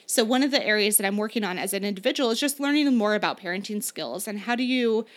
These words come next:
how do you reach kids and how do you train them to be contributing members of society instead of little shits, let's be real. <laughs> So one of the things that I've learned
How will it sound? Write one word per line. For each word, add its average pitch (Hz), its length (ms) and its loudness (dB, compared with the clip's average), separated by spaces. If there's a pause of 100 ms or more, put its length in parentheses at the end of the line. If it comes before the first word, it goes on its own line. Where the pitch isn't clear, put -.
(140)
how 320 100 -2
do 339 60 4
you 311 120 4
reach 269 300 0
kids 202 340 -2
and 208 140 -4
how 214 140 -2
do 220 80 -4
you 233 100 0
train 214 320 -4
them 196 160 -2
to 214 140 -4
be 196 280 -2 (280)
contributing 240 560 2
members 208 400 0
of 202 100 -4
society 196 480 0
instead 196 320 -4
of 190 160 -8 (140)
little 202 240 -6
shits, - 400 -6
let's 185 160 -6
be 202 120 -2
real. 185 260 -6
<laughs> 269 60 -6 (420)
So 311 360 4 (320)
one 269 220 8
of 269 80 4
the 302 100 4
things 240 300 2
that 226 80 0
I've 202 160 4
learned 262 400 2